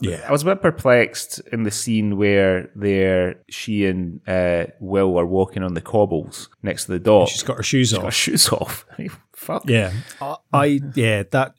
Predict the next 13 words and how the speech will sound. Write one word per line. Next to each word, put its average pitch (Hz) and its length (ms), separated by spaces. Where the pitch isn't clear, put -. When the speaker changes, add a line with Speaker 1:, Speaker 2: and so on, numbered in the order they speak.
Speaker 1:
struck - 380
me 120 180
as 107 160
well 104 400
of 104 100
a 110 60
little 104 220
bit, - 320
uh, 98 400
hmm. 120 220
Uh, 135 260
but 170 140
yeah, 214 240